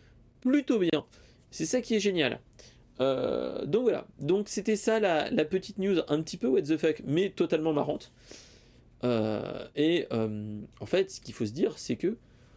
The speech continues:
euh, en fait, le, la création qu'il a fait de, du sapin holographique, en fait, c'est géré par un, un Raspberry Pi. Donc potentiellement, en fait, le Raspberry Pi, tu peux le faire tourner sur un Raspberry Pi quatre,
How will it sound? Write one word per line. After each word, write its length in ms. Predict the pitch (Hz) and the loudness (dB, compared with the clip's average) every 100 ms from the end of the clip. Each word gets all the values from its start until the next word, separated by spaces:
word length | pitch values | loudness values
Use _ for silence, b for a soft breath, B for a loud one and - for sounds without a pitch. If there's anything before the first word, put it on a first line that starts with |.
| b _ - | b _ -6
euh, 320 | 107 107 117 - | -4 -6 -8 -4
en 80 | |
fait, 260 | 110 196 - _ _ - - - | -2 -2 -4 _ _ -20 -20 -6
le, 500 | 117 113 107 110 - | -2 0 -2 -4 -6
la 220 | - 120 139 | -2 -2 0
création 360 | 160 156 180 | 0 0 -2
qu'il 140 | 165 127 | 0 -2
a 80 | |
fait 220 | 117 156 143 | 0 0 0
de, 200 | 110 107 - | -2 -4 -10
du 120 | 110 | -8
sapin 480 | - 117 135 135 - - | -2 -2 0 -4 -6 -4
holographique, 580 | 117 107 113 202 - - B B B B - | 0 2 0 -4 -10 -16 B B B B -4
en 60 | |
fait, 200 | 156 220 | -2 -2
c'est 200 | - 135 | -2 -2
géré 360 | 117 165 196 226 | 0 0 0 0
par 200 | 170 135 | 0 0
un, 320 | 131 127 123 - | 0 -2 -4 -6
un 100 | 135 | -2
Raspberry 340 | 147 156 165 160 | 0 2 0 -2
Pi. 180 | 160 - B B | -6 -14 B B
Donc 140 | - 117 | -10 -2
potentiellement, 600 | 214 214 196 - 190 226 | 0 0 0 -2 0 -2
en 60 | |
fait, 220 | 202 185 - b b b - | -2 -4 -6 b b b -2
le 120 | 135 | 2
Raspberry 400 | 147 139 151 156 | 2 2 0 0
Pi, 220 | 220 233 | -2 -4
tu 100 | - | -6
peux 100 | 143 | -8
le 60 | 127 | -4
faire 220 | 139 - | -4 -6
tourner 400 | - - 160 220 | -10 -4 -2 -2
sur 300 | - - 117 | -4 -6 -4
un 40 | |
Raspberry 440 | 113 131 - 143 143 | -2 -4 -4 -4 -4
Pi 180 | - - | -10 -4
quatre, 380 | 180 - - | -4 -4 -16